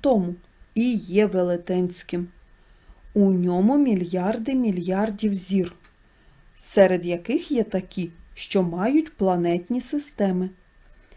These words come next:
Мільярди зір утворюють велетенські зоряні острови, галактики. Учені вважають, що існує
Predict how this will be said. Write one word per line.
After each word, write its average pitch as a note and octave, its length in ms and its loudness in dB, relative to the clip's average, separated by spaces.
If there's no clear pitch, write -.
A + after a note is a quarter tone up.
Мільярди F3+ 840 0
зір F3+ 540 -4
утворюють G3 720 -2
велетенські F#3 840 -2
зоряні A3+ 680 0
острови, G#3+ 680 0
галактики. F#3+ 880 0
Учені D4+ 400 0
вважають, F#3 800 -2
що - 500 2
існує C4+ 720 0